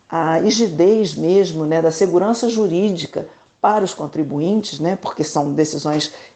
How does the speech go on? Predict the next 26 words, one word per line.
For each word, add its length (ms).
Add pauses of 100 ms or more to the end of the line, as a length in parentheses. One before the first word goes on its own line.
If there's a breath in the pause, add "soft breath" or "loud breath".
(100)
é, 380
uniformes, 840 (460 soft breath)
é, 520
prejudica 680
e, 260
e, 200
e 60
pode 280
colocar 400
em 60
risco 460
isso, 360 (460 soft breath)
é, 540 (220)
pulverizar 600
em 120
cada 460
setor, 520
por 160
exemplo. 480
O 40
I 120
S 260
S 220
tem 180
várias 460
coordenadorias, 840